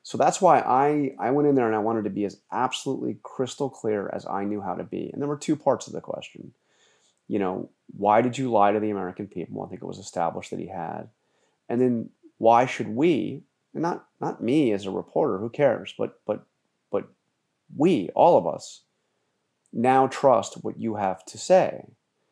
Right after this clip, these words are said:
Um, and, you know, it was, I, I, I, I knew there was blowback. I actually thought there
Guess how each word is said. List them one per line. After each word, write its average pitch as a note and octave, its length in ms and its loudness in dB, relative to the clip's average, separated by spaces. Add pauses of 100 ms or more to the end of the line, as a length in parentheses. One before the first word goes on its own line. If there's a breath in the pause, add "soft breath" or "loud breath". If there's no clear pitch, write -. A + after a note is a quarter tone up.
(360)
Um, G#2 720 4 (120)
and, A2 680 0 (240)
you C#3 160 0
know, G#2+ 200 0
it C3+ 140 -2
was, C#3 640 0
I, G2+ 60 0
I, A2 500 2
I, A2 280 0
I G#2 200 -4
knew B2 280 0
there C#3 160 6
was B2 120 0
blowback. C#3 520 4
I G#2+ 80 6
actually A2 300 -2
thought G#2+ 220 2
there G#2+ 200 -2